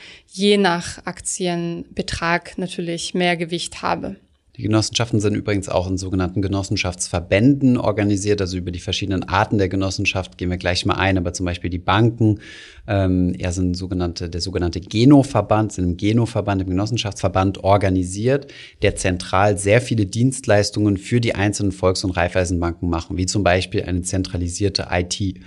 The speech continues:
Speaker 2: Nichtsdestotrotz ist jede einzelne Bank aber eine eigenes, also ein eigenes Unternehmen, eine eigene eingetragene Genossenschaft,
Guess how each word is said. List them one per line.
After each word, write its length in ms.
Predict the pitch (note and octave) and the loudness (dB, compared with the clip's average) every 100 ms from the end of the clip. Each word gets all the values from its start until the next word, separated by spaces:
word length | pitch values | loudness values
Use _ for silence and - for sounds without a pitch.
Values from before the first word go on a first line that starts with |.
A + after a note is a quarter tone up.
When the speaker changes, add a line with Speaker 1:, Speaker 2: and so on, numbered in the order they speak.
| - - - | -20 -20 -8
Speaker 2:
Nichtsdestotrotz 720 | - A2+ A#2 - F2+ A#2 C#3 | 0 2 2 -2 0 2 2
ist 160 | F#2 F2+ | 0 -6
jede 380 | F#2 G#2+ A#2+ - | -2 0 2 0
einzelne 440 | F2+ G2 - F#2 | 0 -2 -2 -4
Bank 420 | E2+ F2+ A2+ B2+ - | 0 2 2 0 -2
aber 300 | - F#2 F#2+ | -2 0 0
eine 260 | F2+ F2+ - | 0 -2 0
eigenes, 640 | G2+ A#2+ A2+ G#2 - - | 2 4 2 2 -2 -10
also 140 | F2+ | -8
ein 100 | E2 | -6
eigenes 260 | F#2 F#2 F#2 | -2 -2 -4
Unternehmen, 420 | - A2+ B3+ B2+ | -2 2 4 2
eine 220 | - F2+ | 2 -2
eigene 280 | F2 F2+ F2+ | -2 -2 -2
eingetragene 680 | F2+ E2+ - - F2 F2 F2 | -2 -4 -6 -4 -2 0 -2
Genossenschaft, 800 | E2+ F#2 A#2+ C3+ - A2 A2 | -2 0 0 0 2 0 -2